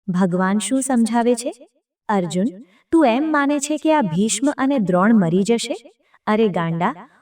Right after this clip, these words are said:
હું, તું અને આ બધા રાજાઓ, એવો કોઈ સમય ન હતો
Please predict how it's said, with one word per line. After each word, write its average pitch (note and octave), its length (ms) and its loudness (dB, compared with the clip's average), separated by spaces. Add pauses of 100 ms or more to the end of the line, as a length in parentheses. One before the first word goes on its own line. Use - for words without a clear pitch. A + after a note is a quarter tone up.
(160)
હું, A3+ 440 4
તું G#3+ 360 4
અને A#3 180 2
આ A3+ 100 0
બધા F3 420 -2
રાજાઓ, D#3+ 640 -4 (340)
એવો C4+ 280 2
કોઈ D4 300 2
સમય A#3+ 340 0
ન G3 80 2
હતો F3+ 400 -2